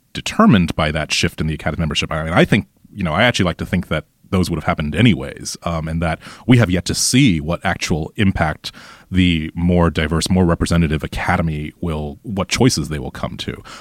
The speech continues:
The most exciting thing to me about the way the Academy has opened up its membership is that you're getting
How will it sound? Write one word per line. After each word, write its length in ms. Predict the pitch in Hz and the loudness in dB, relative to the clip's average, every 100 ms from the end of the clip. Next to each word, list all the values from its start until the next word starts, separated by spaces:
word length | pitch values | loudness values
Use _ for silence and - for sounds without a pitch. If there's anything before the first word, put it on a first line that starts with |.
| - - | -6 2
The 80 | |
most 160 | 117 165 | 4 4
exciting 340 | - 131 107 | 2 2 2
thing 120 | 95 92 | 0 0
to 80 | |
me 80 | 82 | 0
about 180 | 80 78 | -2 -2
the 60 | 80 | -2
way 100 | 76 | -4
the 80 | |
Academy 320 | 67 - 82 76 | -4 -2 -2 -2
has 100 | 78 | -2
opened 200 | - 78 | -4 -6
up 80 | |
its 100 | - | -2
membership 420 | 131 156 120 87 - - - | 2 2 2 0 -2 -12 -6
is 160 | 87 - | -4 -2
that 180 | 92 85 | -4 -2
you're 140 | 87 | -4
getting 500 | 71 110 98 82 | 2 2 4 2